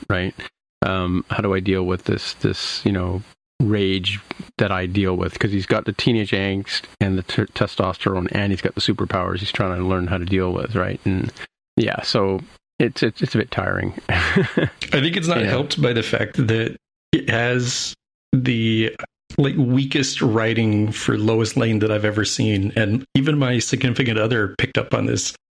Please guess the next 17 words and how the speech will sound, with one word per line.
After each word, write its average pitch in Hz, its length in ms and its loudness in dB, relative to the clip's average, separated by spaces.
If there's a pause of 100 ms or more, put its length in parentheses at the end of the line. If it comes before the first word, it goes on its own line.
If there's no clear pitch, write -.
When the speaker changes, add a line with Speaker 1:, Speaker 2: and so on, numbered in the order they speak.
(220)
Speaker 2:
uh, 104 340 0 (100)
'cause, - 260 -2
you - 80 2
know, 110 80 0
usually 107 360 2
she's 113 180 0
doing 110 240 2
something 101 600 0 (400)
in 120 140 2
the 113 60 0
background, 107 540 0
and 104 80 2
then 101 360 2
I'm 107 140 2
watching 101 340 0
the 92 60 0
show. 92 400 -2